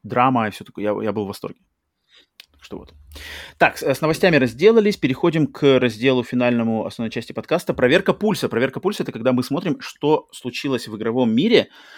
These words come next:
пока мы записывали подкаст. И я надел пенсне традиционное и открываю, значит, сайт новостной. Допустим, сегодня мы попробуем сайт. Эм, давай на I G N заглянем.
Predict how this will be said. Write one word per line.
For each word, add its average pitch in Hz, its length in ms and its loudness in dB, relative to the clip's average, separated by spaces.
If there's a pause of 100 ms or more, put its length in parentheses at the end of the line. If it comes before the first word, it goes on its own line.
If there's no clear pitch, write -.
(280)
пока 156 220 2
мы 170 100 2
записывали 117 600 -2
подкаст. - 600 -2 (480)
И 131 140 -8
я 120 360 -2
надел 110 280 -2
пенсне 117 640 -4 (240)
традиционное 147 680 -6
и 147 320 -6
открываю, 127 640 -2
значит, 110 280 -10
сайт - 600 -6 (160)
новостной. 101 760 -12
Допустим, - 600 -20
сегодня 190 520 -10
мы 107 160 -6
попробуем 139 500 -6
сайт. 120 400 -10 (880)
Эм, 107 720 0 (540)
давай 123 260 -2
на 104 160 -2
I 104 120 -6
G 95 140 -4
N 87 120 -8
заглянем. 104 380 -4